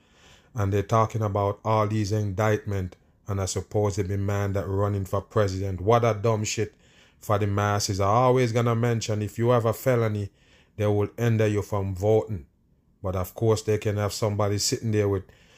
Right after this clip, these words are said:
over seventy plus felonies and have you vote for them. That's how they do it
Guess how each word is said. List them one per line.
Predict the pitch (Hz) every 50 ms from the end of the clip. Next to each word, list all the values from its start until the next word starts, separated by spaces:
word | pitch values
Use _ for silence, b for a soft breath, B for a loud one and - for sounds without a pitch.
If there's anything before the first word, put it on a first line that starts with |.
| b b b b
over | 110 113 113 107 107 95
seventy | - - - 135 131 131 131 127 135
plus | - - - 135 135 127 - - - - _ _ _ _ _ _ _ _ _ _ _
felonies | - - - 156 151 151 147 135 127 123 120 113 98 85 - - _ _ _ _ _ -
and | 104 98 101
have | 110 107 101 101
you | 110 110 101
vote | 90 90 107 110 110 104 -
for | - 110 101
them. | 101 101 98 90 90 80 71 73
That's | 104 107 107 - -
how | 117 110 107
they | 107 107 104
do | 101 98 110 104 107
it | 104 -